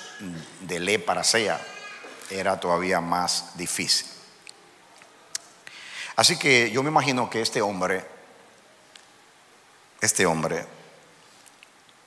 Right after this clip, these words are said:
tenía una gran necesidad. ¿Cuántas veces lloró? ¿Cuántas veces se angustió? ¿Cuántas veces oró a Jehová, al Dios de Israel, que tuviese misericordia de él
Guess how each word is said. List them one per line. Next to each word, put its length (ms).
tenía 320
una 240
gran 440
necesidad. 760
¿Cuántas 480
veces 360
lloró? 580
¿Cuántas 440
veces 260
se 100
angustió? 800
¿Cuántas 440
veces 720
oró 520
a 80
Jehová, 920
al 140
Dios 280
de 80
Israel, 600
que 120
tuviese 360
misericordia 1000
de 320
él 200